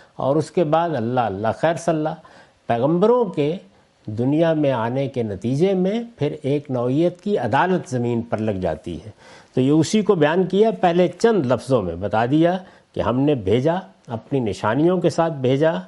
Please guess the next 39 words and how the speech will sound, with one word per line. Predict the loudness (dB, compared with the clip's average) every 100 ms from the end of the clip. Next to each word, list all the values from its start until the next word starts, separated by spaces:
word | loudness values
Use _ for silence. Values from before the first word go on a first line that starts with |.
| -14 -20 -20 -6
اور | 0 0
جب | 0 0 2 2
وہ | 2
نشانیاں | 2 0 0 2 2
ان | 0 -2
کے | -4
سامنے | -4 -4 -2 -4
پیش | -2 0 0
کی | -2 -2
گئیں | 0 0 0
تو | -2
بجائے | -2 -2 0 2 0
اس | -2
کے | -4 -4
کہ | -2
وہ | -2
ان | -4
کی | -4 -6
طرف | -4 -6 -4
توجہ | -4 -2 0 0
کرتے، | 0 -2 -2 -2 -4 -16 -20 -6
انہوں | -2 0 2
نے | 2 0 -4 -8
انکار | -6 -2 2 2 0 -2
کا، | -4 -4 -4
جحود | -2 0 2 0 -2
کا، | -4 -4 -2
کفر | 0 2 2
کا | 2
رویہ | 2 2 0 0
اختیار | -2 -2 -2 0
کیا، | -2 0 -2 -2 -6 -18 -18 -8
اس | -8 0
طرح | 2 2
اپنی | -2 -2 0
جانوں | 0 2 0
پر | 0 -2
ظلم | 0 2 2 4
ڈھایا، | 2 0 -2